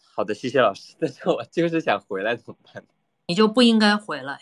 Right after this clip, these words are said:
Speaker 2: 你回来的话就是给了自己一个 hard 模式；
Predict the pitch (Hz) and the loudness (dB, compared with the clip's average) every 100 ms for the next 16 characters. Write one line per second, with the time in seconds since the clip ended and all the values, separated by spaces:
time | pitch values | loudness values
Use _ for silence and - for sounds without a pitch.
0 | - 185 180 - 170 185 214 180 180 175 | -10 -8 -8 -4 -2 0 0 -2 -4 -6
1 | 180 180 151 160 214 180 156 160 - 202 | -8 -8 -10 -10 -8 -8 -8 -10 -2 0
2 | 170 151 139 139 - 147 | 0 -4 -14 -14 -14 -16